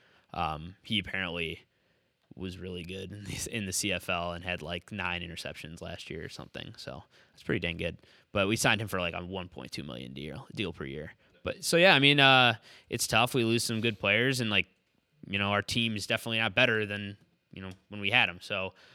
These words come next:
um, w-, we gotta see what we do with this cap now. We have enough cap to go make a move for a Q B now. So we'll see what happens. Apparently, they did interview, uh, Jake Fromm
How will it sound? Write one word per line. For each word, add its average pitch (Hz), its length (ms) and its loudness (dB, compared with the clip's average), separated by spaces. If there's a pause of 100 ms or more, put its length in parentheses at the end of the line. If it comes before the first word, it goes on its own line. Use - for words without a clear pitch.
(180)
um, 87 520 0
w-, 98 200 -4
we 107 120 0
gotta 107 120 6
see 110 140 -4
what 95 120 -2
we 95 100 -4
do 95 160 -2
with 92 140 -4
this 95 120 -8
cap - 320 2
now. 113 220 4
We 104 140 0
have 104 200 6
enough 104 260 -2
cap 107 340 2
to 95 260 -4
go 98 160 -2
make 92 140 -4
a 98 40 -8
move 95 220 -8
for 95 100 -4
a 92 60 -6
Q - 180 -6
B 98 200 0
now. 113 340 2 (400)
So 95 240 -2
we'll 92 120 -4
see 107 300 0
what 95 80 2
happens. 104 420 2
Apparently, 110 520 0
they 104 140 2
did 107 360 4
interview, 110 840 2 (180)
uh, 95 160 -2
Jake 101 240 2
Fromm 110 460 -2